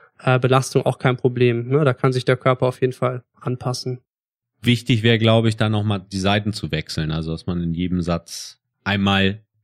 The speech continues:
Speaker 2: den Kreuzgriff durchtauscht, also die Daumen zeigen einmal zur einen Seite, einmal zur anderen dann, oder?
Speaker 1: Das wäre natürlich auch eine Möglichkeit, dann hat man diese symmetrische Belastung. Ich denke nicht, dass es in dem, in dem Fall jetzt super ausschlaggebend wäre.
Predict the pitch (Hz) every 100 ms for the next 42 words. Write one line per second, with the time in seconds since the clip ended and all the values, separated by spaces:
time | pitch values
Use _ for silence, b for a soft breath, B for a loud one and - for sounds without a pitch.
0 | - 101 98 107 107 - 110 - 113 107
1 | 87 87 123 - _ - 87 85 85 85
2 | 82 _ 85 82 87 - 87 85 85 85
3 | 82 85 78 98 101 90 87 87 85 87
4 | 82 - - 85 78 78 73 80 - 120
5 | 165 _ _ _ _ _ _ _ _ -
6 | 151 - 160 165 147 151 147 165 156 147
7 | 151 143 147 139 139 135 139 147 139 135
8 | 135 127 127 139 - - 143 127 135 -
9 | 147 151 160 _ _ _ - - 135 139
10 | 143 139 139 135 - 139 131 135 131 131
11 | 160 143 131 131 - 131 127 156 139 135
12 | 127 - 127 - 131 123 127 123 127